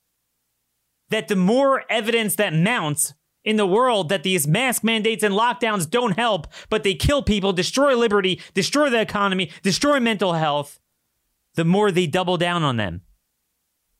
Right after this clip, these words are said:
How many days do you think they're gonna mandate a mask plus a shield and then a hazmat suit? I warned you, and now Birx and Fauci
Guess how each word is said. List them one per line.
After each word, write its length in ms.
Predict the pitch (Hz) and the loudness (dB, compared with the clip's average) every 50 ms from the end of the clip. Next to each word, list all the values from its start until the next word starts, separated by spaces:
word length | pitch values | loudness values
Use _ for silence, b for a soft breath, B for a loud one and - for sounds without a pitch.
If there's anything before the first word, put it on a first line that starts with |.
| _ _ _ _ _ _ _ _ _ _ _ _ _ _ | _ _ _ _ _ _ _ _ _ _ _ _ _ _
How 180 | - 208 254 294 | -6 -6 -4 -2
many 180 | 320 311 294 247 | -2 0 0 0
days 320 | 196 226 233 226 208 - | 0 0 0 0 -2 -2
do 100 | - 175 | -2 -2
you 80 | 180 170 | -2 0
think 220 | - 208 185 151 | -2 -2 -2 0
they're 100 | 180 170 | -2 -2
gonna 140 | 160 165 160 | 0 0 0
mandate 540 | 160 160 170 170 160 160 147 143 139 - _ _ _ _ _ _ _ _ _ _ _ _ _ _ _ _ _ _ _ _ _ _ _ _ _ _ _ _ - | 0 0 -2 0 0 0 0 0 -4 -8 _ _ _ _ _ _ _ _ _ _ _ _ _ _ _ _ _ _ _ _ _ _ _ _ _ _ _ _ -4
a 60 | 151 | -2
mask 520 | 151 156 180 196 190 170 - - - - _ | -2 -2 -2 -2 -4 -4 -4 -6 -8 -10 _
plus 260 | - - 185 170 - 175 | -6 -4 -4 -2 -2 -2
a 60 | 151 | -2
shield 540 | 160 - 165 156 135 101 85 - - - _ _ _ _ _ _ _ _ | -2 -2 -2 0 0 -2 -4 -8 -12 -18 _ _ _ _ _ _ _ _
and 160 | - 139 151 | -2 0 0
then 80 | 151 143 | 0 0
a 60 | 120 | -2
hazmat 460 | 151 160 156 151 120 123 110 98 - | -2 -2 -2 -2 -2 -2 -4 -2 -2
suit? 360 | - - 107 78 - - - _ _ _ _ _ _ _ _ _ _ _ _ _ _ _ _ _ _ _ _ _ _ _ - | -2 -2 -2 -4 -4 -10 -18 _ _ _ _ _ _ _ _ _ _ _ _ _ _ _ _ _ _ _ _ _ _ _ -6
I 100 | 156 185 | -6 -4
warned 320 | 170 156 180 196 196 180 | -2 -2 -2 -2 0 0
you, 160 | 196 233 220 | 0 0 0
and 100 | 175 147 | 0 0
now 160 | 151 160 175 170 | 0 -2 -2 -4
Birx 560 | 143 - 147 165 180 175 - - - - - _ _ _ _ | -4 -2 -2 -2 -2 -2 -4 -6 -6 -6 -8 _ _ _ _
and 180 | - 131 131 - | -6 -6 -4 -2
Fauci 540 | - 170 175 165 - 220 214 214 175 - | -2 -4 -4 -2 -2 -2 -2 -2 -2 -4